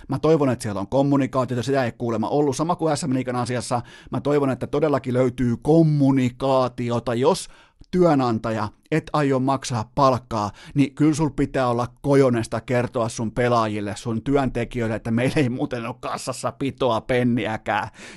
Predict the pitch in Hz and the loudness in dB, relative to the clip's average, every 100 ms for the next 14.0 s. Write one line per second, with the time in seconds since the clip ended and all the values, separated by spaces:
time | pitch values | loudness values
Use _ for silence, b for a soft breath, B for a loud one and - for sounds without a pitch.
0 | - 147 151 139 135 165 160 151 135 120 | -2 -2 0 -2 0 0 2 2 0 -4
1 | 131 127 131 151 143 135 120 120 135 143 | -6 -6 -4 -2 -2 -2 -2 -6 -2 0
2 | 131 135 120 120 113 113 120 113 117 - | 0 -2 -4 -4 -2 -2 -4 -4 -6 -6
3 | - 131 123 117 - B B B 147 131 | -6 -2 0 0 -2 B B B -4 0
4 | 135 143 147 127 147 160 156 - 151 139 | -2 0 2 2 0 -2 -6 -4 -2 0
5 | 135 117 117 131 190 226 311 180 - 147 | 0 -2 -2 -2 -2 -2 0 0 2 0
6 | B B - - 160 - 147 135 127 123 | B B -8 2 2 2 0 0 0 -4
7 | - 160 135 123 131 123 120 117 110 117 | 2 4 4 0 0 0 -2 -2 0 0
8 | 110 101 98 - b 120 135 127 156 143 | 0 -2 -6 -10 b -4 -4 0 0 0
9 | 120 117 123 120 120 - 170 156 - 120 | -4 -4 -4 -4 -8 2 2 2 -2 -4
10 | - 117 - 143 120 123 113 117 113 107 | -4 -4 -2 -2 -2 -4 0 2 2 0
11 | 95 B B B 143 143 - _ _ _ | -4 B B B 2 2 -2 _ _ _
12 | _ _ B 95 87 82 B B B 539 | _ _ B _ -20 _ B B B -12
13 | - - 247 262 220 156 131 117 127 110 | -10 0 4 4 4 2 0 -2 -6 -8